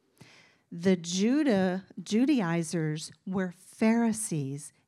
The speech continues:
in Galatia. Galatia is known as a very strict, even more than Ephesus in Ephesians, Colossae and Colossians. Galatia, they were hard-nosed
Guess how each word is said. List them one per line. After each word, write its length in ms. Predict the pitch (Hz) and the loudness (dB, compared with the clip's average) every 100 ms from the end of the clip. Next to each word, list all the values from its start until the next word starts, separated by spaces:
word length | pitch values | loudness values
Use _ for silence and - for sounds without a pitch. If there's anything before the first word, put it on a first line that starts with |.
| _ | _
in 200 | 185 175 | 0 2
Galatia. 600 | 170 175 165 151 156 151 151 | 2 0 2 0 -2 -4 -4
Galatia 480 | 180 175 180 - | -4 -2 -4 -2
is 260 | 214 208 202 | -2 -2 0
known 380 | 208 208 208 208 | 2 4 4 2
as 200 | 180 175 | 0 0
a 80 | 165 | -4
very 840 | 160 165 185 196 214 214 220 214 | -6 -4 0 2 2 2 0 -2
strict, 1160 | 220 - - - 190 185 214 196 104 - - - - - - | -6 -14 -18 -14 -8 0 2 2 -2 -10 -20 -20 -20 -20 -18
even 340 | - 185 180 185 | -6 -4 -2 -2
more 200 | 180 180 | -2 -2
than 240 | 175 160 - | -4 -6 -6
Ephesus 640 | 165 - 202 - 240 - | -6 -4 -4 -2 -4 -2
in 120 | 190 | -2
Ephesians, 800 | 190 - 220 220 220 240 240 247 - - - _ | -4 -4 -2 -2 0 0 -2 -4 -12 -20 -20 _
Colossae 800 | - 143 147 190 - 226 220 214 | -12 -6 -2 -2 -2 2 4 4
and 120 | 165 | 2
Colossians. 680 | - 175 165 180 - 214 220 - - - - | -2 -2 -2 -2 -2 -6 -6 -12 -20 -20 -18
Galatia, 800 | - - 226 247 - - 175 170 | -18 -10 -6 -4 -2 0 -2 -2
they 240 | 170 220 240 | 4 6 6
were 280 | 196 151 143 | 4 -2 -6
hard-nosed 2000 | - - 180 185 202 208 208 208 214 214 - - 185 196 196 190 185 180 175 - | -12 -2 2 4 4 2 0 -2 -4 -6 -12 -4 2 6 6 4 2 -2 -8 -16